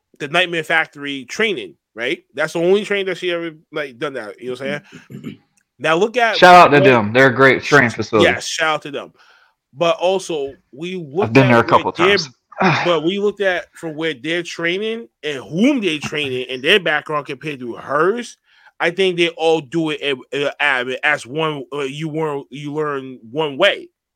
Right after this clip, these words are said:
Speaker 1: I think that's the problem right there. I think if you look at the, the strengths and weaknesses of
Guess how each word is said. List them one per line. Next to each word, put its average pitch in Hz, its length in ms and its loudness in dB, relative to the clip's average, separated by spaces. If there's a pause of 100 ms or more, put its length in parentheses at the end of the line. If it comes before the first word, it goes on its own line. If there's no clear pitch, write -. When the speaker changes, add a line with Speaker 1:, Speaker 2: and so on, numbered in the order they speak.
(180)
Speaker 1:
I 165 120 4
think 151 260 -4
that's 139 300 -6
the 113 80 -18
problem 165 520 -2
right 110 240 -10
there. 92 220 -10 (260)
I 139 140 -2
think 180 240 0
if 170 80 -4
you 170 100 -4
look 175 220 -2
at 151 260 -2 (600)
the, 151 360 2
the 135 120 -12
strengths 208 320 -2
and 175 120 -2
weaknesses 185 520 -4
of 151 200 -8